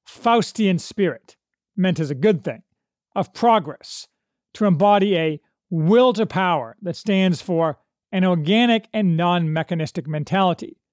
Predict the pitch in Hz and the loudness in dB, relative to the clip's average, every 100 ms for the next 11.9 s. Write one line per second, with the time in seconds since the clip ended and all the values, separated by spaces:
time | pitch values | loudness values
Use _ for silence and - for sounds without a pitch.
0 | _ _ _ _ _ - 302 240 202 - | _ _ _ _ _ 0 2 4 2 2
1 | 254 196 165 131 156 - 175 143 - 185 | 2 2 -2 -8 -10 -4 -4 -4 -4 -2
2 | 160 165 180 113 - _ _ _ _ _ | 0 0 -2 -4 -16 _ _ _ _ _
3 | _ _ _ _ _ _ 294 302 233 156 | _ _ _ _ _ _ 0 2 2 0
4 | 123 135 - 233 269 302 302 226 202 180 | -4 -10 -6 0 2 2 2 2 -2 -2
5 | 120 123 151 - 180 170 143 - _ 185 | -4 -8 -8 -2 0 0 -2 -12 _ -6
6 | - 269 294 285 214 202 185 175 170 175 | -2 0 2 0 -2 0 0 2 2 0
7 | 160 147 151 151 147 139 - - 247 269 | -2 -4 -4 -2 -4 -6 -10 -6 -6 -2
8 | 247 190 190 170 156 139 - 226 262 226 | -2 0 -2 -2 -4 -8 -4 2 2 4
9 | 240 - - _ _ _ _ _ _ - | 2 0 -8 _ _ _ _ _ _ -4
10 | 240 226 220 - 247 269 190 233 - 175 | 0 2 0 0 2 2 2 -2 -2 0
11 | 202 - 214 180 165 160 180 165 147 | 0 0 -2 -2 -4 -2 0 -2 -2